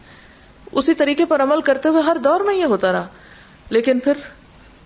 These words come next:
جب تنگ نظری آئی مسلمانوں کے اندر، اور اس وقت آپ دیکھیں کہ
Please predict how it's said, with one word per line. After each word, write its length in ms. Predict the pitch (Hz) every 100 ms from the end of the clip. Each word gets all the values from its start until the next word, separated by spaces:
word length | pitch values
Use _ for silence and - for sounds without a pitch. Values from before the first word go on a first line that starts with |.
| -
جب 220 | 190 220 220
تنگ 240 | 214 202
نظری 300 | 190 202 240
آئی 140 | 214 202
مسلمانوں 520 | 190 196 180 180 196
کے 140 | 196
اندر، 240 | 180 185 233 -
اور 160 | 202 196
اس 180 | 214 262
وقت 180 | 269 254
آپ 180 | 247
دیکھیں 220 | 247 254 285
کہ 140 | 269